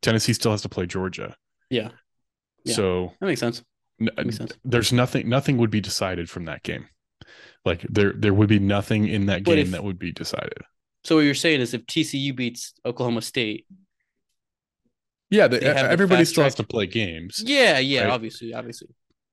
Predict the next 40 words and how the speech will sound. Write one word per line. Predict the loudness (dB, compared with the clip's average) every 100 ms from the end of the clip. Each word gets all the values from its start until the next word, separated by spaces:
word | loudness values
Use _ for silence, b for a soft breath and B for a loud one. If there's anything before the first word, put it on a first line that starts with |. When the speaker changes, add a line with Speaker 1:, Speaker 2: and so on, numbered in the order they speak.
| _
Speaker 1:
But | 0 0 -2
i-, | -2
if | 2 2 4
you're | 4
Speaker 2:
Do |
you | 4
Speaker 1:
looking | 4
Speaker 2:
think | 2
Speaker 1:
at |
a | 2
Speaker 2:
T | 0
C | 4
U | 4
would | 6
have | 6
the |
fast | 6
Speaker 1:
divisions | 2 0 -2
Speaker 2:
track | -4 -6 -8 -10
in? | -12 -10 -12 -16 _ _ _ _ B B B 0
Speaker 1:
Well, | 0
I |
think | 4 4
it's, | 2 -4
I | -4 -2
think | -2 -2
because, | -6 -6 -4 -4
o-, | -6 -10 -10
because | -10 -10 -10 -2 0 2
they | -2
play | -2 -4
in | -4
the | -6
Big | -8 -12
twelve | -14 -2 0 0 -2 -8 -14 _ b b b
Speaker 2:
Yeah. | -4 -2
Speaker 1:
and | -2
there | -6 _
aren't | 0 0 -2
divisions, | -6 -6 -8 -10 -12 -14